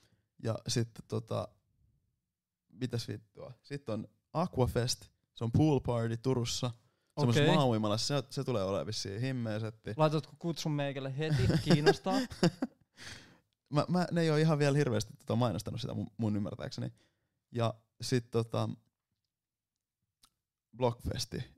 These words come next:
Speaker 1: on se, vielä se Venetia Special.
Speaker 2: Joo.
Speaker 1: Kyllä mä luulen, että me saadaan vetää ehkä noita omiakin biisejä. En mä tiedä. Kyllä varmaan, varmaan vedetään. Mut niin. Noi on ainakin nyt silleen lukossa näistä tulevista.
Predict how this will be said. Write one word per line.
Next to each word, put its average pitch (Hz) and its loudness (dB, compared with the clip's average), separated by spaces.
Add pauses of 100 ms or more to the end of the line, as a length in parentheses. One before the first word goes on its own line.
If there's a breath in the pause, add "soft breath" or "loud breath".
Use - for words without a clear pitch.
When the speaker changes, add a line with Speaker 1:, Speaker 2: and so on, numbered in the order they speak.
Speaker 1:
on 95 -6
se, 120 -6 (560)
vielä 71 -10
se 143 -6 (180)
Venetia 117 -2
Special. - -8 (200)
Speaker 2:
Joo. - -8 (180)
Speaker 1:
Kyllä 202 -2
mä 262 2
luulen, 233 0
että 175 -2
me 170 -2
saadaan 147 -2
vetää 135 -4 (420)
ehkä 123 -8
noita 117 -8
omiakin 113 -10
biisejä. - -14 (140)
En 147 -4
mä 151 -4
tiedä. - -10 (360)
Kyllä 151 -4
varmaan, 185 0
varmaan 160 0
vedetään. - -6 (680)
Mut 135 -8 (260)
niin. 127 -8 (640)
Noi 170 0
on 143 2
ainakin 135 -2
nyt 120 -4
silleen 117 -6
lukossa 117 -2 (1400)
näistä 117 -6
tulevista. 117 -6